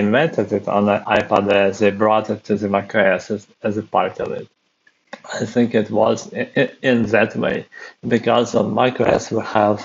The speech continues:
a lot of, uh, things that can do our stage manager. We have desktops, we have, like, uh, command tab, uh,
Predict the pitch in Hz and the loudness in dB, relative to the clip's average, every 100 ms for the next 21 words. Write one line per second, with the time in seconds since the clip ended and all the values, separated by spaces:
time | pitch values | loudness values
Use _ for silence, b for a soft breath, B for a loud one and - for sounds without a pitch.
0 | - 123 110 110 110 104 98 - - - | -4 0 4 4 2 0 -6 -8 -8 0
1 | 107 107 101 - - 98 - - - - | 2 2 0 -4 -6 -6 -4 0 -2 -4
2 | - - - - - 143 - 110 110 110 | -20 -6 -2 -2 -4 -10 -10 -4 0 2
3 | - 104 98 101 - 104 - - 101 98 | 2 2 2 0 0 0 0 -2 -2 -2
4 | 107 113 - 113 - 113 107 113 120 - | -4 -4 -4 -4 -2 0 0 -2 -2 -4
5 | 110 113 - 117 113 - - - - - | -8 -8 -8 -4 -4 -2 -2 -2 -4 -4
6 | - 110 - - - 113 107 - B B | 0 0 -2 -6 -2 0 0 -4 B B
7 | B _ 139 120 107 113 - 127 110 - | B _ 2 2 2 -2 -2 0 0 -2
8 | - B B B B 104 107 110 113 110 | -8 B B B B -4 -2 0 0 0
9 | 113 113 107 | 0 0 0